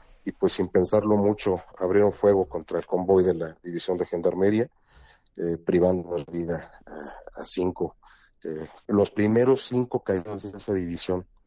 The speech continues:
Gaby, en las calles de Ocotlán, eh, más otro saldo de, de civiles que lamentablemente se encontraron también en la zona, y tres delincuentes abatidos. Entonces,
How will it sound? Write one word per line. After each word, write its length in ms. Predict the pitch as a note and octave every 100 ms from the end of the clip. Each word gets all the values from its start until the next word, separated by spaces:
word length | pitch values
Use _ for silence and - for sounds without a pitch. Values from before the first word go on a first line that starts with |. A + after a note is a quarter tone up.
| _ _ -
Gaby, 360 | F#2 F#2 A2 A#2 - _ _ _ -
en 100 | E2+
las 160 | E2
calles 300 | - F2+ F2+
de 60 | F2
Ocotlán, 480 | - E2 G#2 B2+ D#3 _ _ _ _ -
eh, 280 | F2 D#2+ D2
más 220 | F2 F2 -
otro 240 | F#2+ F#2
saldo 480 | - F2+ F2+ E2+ D#2 -
de, 220 | - D#2+ D#2+
de 120 | D#2+
civiles 520 | - E2+ F2+ F2+ -
que 120 | -
lamentablemente 680 | D#2+ D#2+ D2+ F2 E2 E2 -
se 80 | E2+
encontraron 420 | D2 D2+ E2+ E2
también 300 | - E2 E2
en 100 | E2
la 80 | D#2
zona, 320 | - G2+ A#2+ _ _ _ _ _ -
y 100 | E2+
tres 200 | - F#2
delincuentes 460 | F2+ E2 _ - F2
abatidos. 580 | D#2+ - E2+ D#2 -
Entonces, 560 | D2+ - F2+ G2 F2+ -